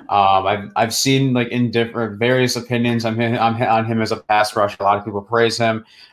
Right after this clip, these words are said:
Um, a lot of people, uh, how's it going, Connie? Good to see ya. Um, if, uh, by the way, before I make my point here, Connie and, um, Josh earlier this week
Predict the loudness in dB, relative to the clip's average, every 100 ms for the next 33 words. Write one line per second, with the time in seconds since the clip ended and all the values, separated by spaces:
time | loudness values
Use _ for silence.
0 | -2 2 2 0 2 2 0 -6 -8 -4
1 | -2 0 2 2 2 -2 -2 0 2 2
2 | 2 2 2 2 2 0 -2 -4 2 4
3 | 4 0 -20 _ 0 4 6 4 -2 -6
4 | -6 -6 _ 0 4 4 6 4 2 0
5 | 2 2 0 -4 0 -2 0 -2 -2 -2
6 | -4 -4 _ _ _ _ _ 2 4 4
7 | -2 -2 -2 0 2 0 -2 -6 -2 2
8 | 2 4 2 -2 -12 -20 _ _ -2 2
9 | 4 4 2 -12 -14 _ _ _ _ _
10 | -2 2 4 4 2 -2 -6 -6 -6 -6
11 | -6